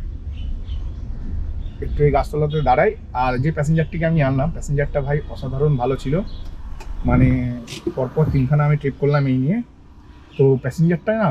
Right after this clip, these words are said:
মানে তোমাদের যদি বলি, তিনখানা ট্রিপ করেছি, তিনটা ট্রিপে এই প্যাসেঞ্জার খুবই ভালো পেয়েছি,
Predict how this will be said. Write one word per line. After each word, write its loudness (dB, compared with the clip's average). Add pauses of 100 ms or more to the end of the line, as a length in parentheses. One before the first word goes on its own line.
মানে -2 (220)
তোমাদের 2
যদি 6
বলি, 4 (840)
তিনখানা 0
ট্রিপ -2
করেছি, 2
তিনটা 2
ট্রিপে 0
এই -2
প্যাসেঞ্জার 4
খুবই 0
ভালো 2
পেয়েছি, -2